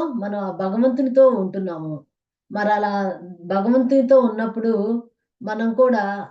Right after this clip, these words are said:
ఏదో ఒకరోజు కీటకం భ్రమరంలాగా, అంటే కీటకం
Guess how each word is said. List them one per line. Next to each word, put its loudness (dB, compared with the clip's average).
ఏదో 2
ఒకరోజు 0
కీటకం 0
భ్రమరంలాగా, -2
అంటే -4
కీటకం 0